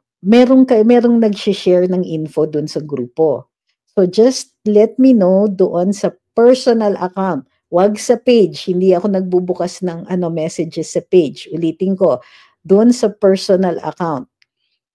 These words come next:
And you will be added. But you must indicate your willingness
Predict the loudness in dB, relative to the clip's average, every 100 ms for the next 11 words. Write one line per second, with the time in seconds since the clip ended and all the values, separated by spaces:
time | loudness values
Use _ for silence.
0 | -4 0 0 0 -4 _ -14 -6 2 4
1 | 4 4 -2 -2 -4 0 -2 -2 -2 0
2 | 0 -4 _ _ -4 0 2 2 0 -4
3 | -10 _ -2 0 0 -2 0 0 0 0
4 | 4 4 4 0 2 2 2 -2 -2 -4
5 | -8